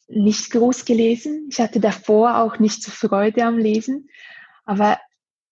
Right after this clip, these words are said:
später bin ich dann mal über das Buch von Eckhart Tolle, Lebe im Jetzt, gestolpert. Und als ich das gelesen habe, habe ich so mich selber drin erkannt. So, „Wow,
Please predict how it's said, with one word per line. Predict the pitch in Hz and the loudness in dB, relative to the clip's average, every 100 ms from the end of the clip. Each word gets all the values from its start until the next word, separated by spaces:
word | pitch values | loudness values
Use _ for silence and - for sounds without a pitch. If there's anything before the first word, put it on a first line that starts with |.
| _ _ _ _ _ _ - | _ _ _ _ _ _ -8
später | - 240 247 277 269 - - | 0 2 2 2 0 -2 -2
bin | 220 | 0
ich | 214 - | 2 0
dann | 214 | 0
mal | 208 208 | 0 2
über | 220 214 202 214 - | 0 0 -2 -2 -6
das | 214 - | -10 -6
Buch | 220 214 - | -2 -2 -4
von | - 202 196 196 - _ _ - | -4 0 0 -2 -6 _ _ -4
Eckhart | 208 - 214 208 - | -4 0 -2 -2 -8
Tolle, | - 196 202 254 285 | -2 0 2 0 -4
Lebe | - 214 214 214 | 0 2 4 4
im | 196 | 4
Jetzt, | 196 196 196 - | 2 0 -8 -10
gestolpert. | 254 - 240 240 247 269 277 - _ _ _ _ _ _ _ | -6 -4 -2 -2 -2 -4 -6 -8 _ _ _ _ _ _ _
Und | - 214 | 0 2
als | 220 | 4
ich | 233 - | 2 0
das | 208 - | -2 0
gelesen | 202 196 208 233 240 220 | 2 4 4 4 4 2
habe, | 208 196 202 | 2 2 0
habe | - 196 196 | -2 -6 -6
ich | - | -8
so | - - 220 214 226 240 | -14 -8 0 4 4 2
mich | 220 214 - - | 0 0 -2 -2
selber | 196 202 220 220 - | 0 2 0 -2 -4
drin | 214 208 | 0 2
erkannt. | 208 202 - 190 190 202 | 2 -4 -2 0 2 0
So, | - 202 233 | -2 -4 0
„Wow, | 233 202 | 0 0